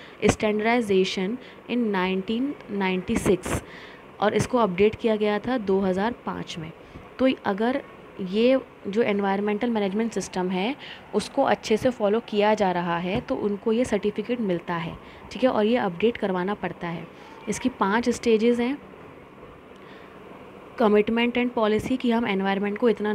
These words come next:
इससे ज़्यादा नुकसान नहीं पहुंचाएंगे, Plan करना, plan को implement करना, evaluate करना और फिर review करना, ठीक है। Audit report या audit opinion, कि भाई जो auditor है, जो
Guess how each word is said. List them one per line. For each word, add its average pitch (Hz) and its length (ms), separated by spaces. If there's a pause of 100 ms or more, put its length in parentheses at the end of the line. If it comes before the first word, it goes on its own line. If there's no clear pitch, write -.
इससे - 200
ज़्यादा 214 220
नुकसान 214 280
नहीं 196 140
पहुंचाएंगे, 202 540 (360)
Plan 202 300
करना, 233 380 (200)
plan 190 260
को 208 120
implement 202 520
करना, 226 380
evaluate 190 480
करना 220 380
और 208 100
फिर 247 160
review 185 300
करना, 151 320 (720)
ठीक 208 100
है। 240 100 (560)
Audit 208 340
report 185 500
या 202 140
audit 196 480 (840)
opinion, 196 480 (480)
कि 226 100
भाई 202 320
जो 254 120
auditor 196 600
है, 190 360 (1700)
जो 208 240